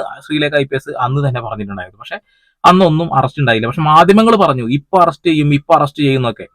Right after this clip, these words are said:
അതാണ്, ജനങ്ങൾക്കാണ്ട് ഇട്ട് കൊടുക്കുകയാണ് ഓരോ നുണകൾ. അങ്ങനെ പല ആളുകളും ദിലീപ് കുറ്റക്കാരനാണെന്ന് അങ്ങ് വിശ്വസിച്ച് വെച്ചിട്ടുണ്ട് എന്നുള്ളത്. അവരെ ഇനി മാറ്റാനൊന്നും നമ്മളെ കൊണ്ട് കഴിയില്ല,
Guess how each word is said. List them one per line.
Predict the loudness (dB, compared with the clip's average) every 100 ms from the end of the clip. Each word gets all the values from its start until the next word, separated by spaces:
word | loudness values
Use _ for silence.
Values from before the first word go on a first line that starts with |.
| _ _ _ 2
അതാണ്, | 4 6
ജനങ്ങൾക്കാണ്ട് | 4 4 4 2 2 2 2
ഇട്ട് | 0 -2
കൊടുക്കുകയാണ് | 0 0 0 -2 0
ഓരോ | 0 0
നുണകൾ. | 0 -2 -2 -2
അങ്ങനെ | 0 -2
പല | 2 2 6
ആളുകളും | 6 4 2 -2 -2
ദിലീപ് | -2 -2 -6
കുറ്റക്കാരനാണെന്ന് | -10 -14 -6 -4 -2 -2 -2
അങ്ങ് | -4
വിശ്വസിച്ച് | -4 -8 -4 -4
വെച്ചിട്ടുണ്ട് | -4 -2 -2
എന്നുള്ളത്. | -2 0
അവരെ | 0 2 2
ഇനി | 2 2
മാറ്റാനൊന്നും | 4 4 2 2 2 2 0
നമ്മളെ | -2 -4
കൊണ്ട് | -4 -2
കഴിയില്ല, | -2 -2 -2